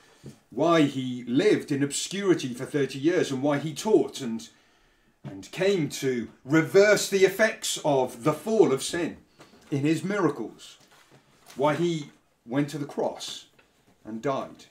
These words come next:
Not, not simply another man of really tens of thousands of people who were crucified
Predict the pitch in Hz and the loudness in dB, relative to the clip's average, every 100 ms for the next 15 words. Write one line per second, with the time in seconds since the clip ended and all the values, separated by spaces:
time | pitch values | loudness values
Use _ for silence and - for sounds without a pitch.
0 | - 147 156 143 165 - - 180 156 165 | -6 -4 -2 0 -2 -4 -4 -2 0 2
1 | 165 147 123 131 147 143 143 131 139 151 | 2 2 0 0 0 2 0 0 -2 -2
2 | 160 123 107 - _ _ _ - 135 143 | -2 -4 -6 -14 _ _ _ -6 -2 -2
3 | 123 - 190 151 139 147 151 196 143 110 | -2 -6 -4 -4 -4 -4 -4 -4 -6 -8
4 | 107 143 - 117 127 117 160 160 160 - | -8 -8 -8 -6 -6 -4 -2 -2 -4 -6
5 | 123 107 | -6 -6